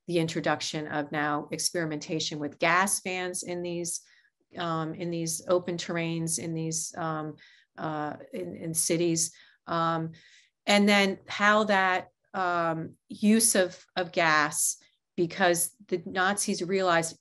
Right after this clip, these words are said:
they couldn't shoot all the Jews of Europe, right? Once they, once Hitler says in the summer of forty-one to actually his Croatian ally, "No Jewish family is to be left on the continent of Europe."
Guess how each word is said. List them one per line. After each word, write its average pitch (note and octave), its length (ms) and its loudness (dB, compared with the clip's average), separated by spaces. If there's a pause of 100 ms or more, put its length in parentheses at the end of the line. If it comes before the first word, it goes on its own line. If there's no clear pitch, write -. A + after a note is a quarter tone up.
they F#3+ 120 2
couldn't A3+ 520 0 (320)
shoot - 440 0 (100)
all G#3 300 6
the F#3 100 -2
Jews D#3 320 -2
of - 160 -6
Europe, - 320 -6 (220)
right? D#3+ 200 -4
Once F#3 240 -4
they, F#3 320 -2
once F#3 320 -4
Hitler F#3 320 -2
says F3 460 4
in E3 80 -4
the D#3+ 60 -4
summer F3 300 -2
of F3 100 -10
forty-one E3 840 0
to - 160 -8
actually D3+ 340 -8
his D#3+ 120 -6
Croatian D#3 440 -4
ally, D#3 420 -2 (300)
"No G#3+ 360 4
Jewish F#3+ 460 -2
family E3+ 440 -2
is D3+ 140 -6
to D#3+ 100 -10
be D3 140 0
left E3+ 360 0
on D#3 80 -6
the C#3+ 80 -6
continent D#3+ 480 -6
of D3+ 120 -8
Europe." D3 340 -4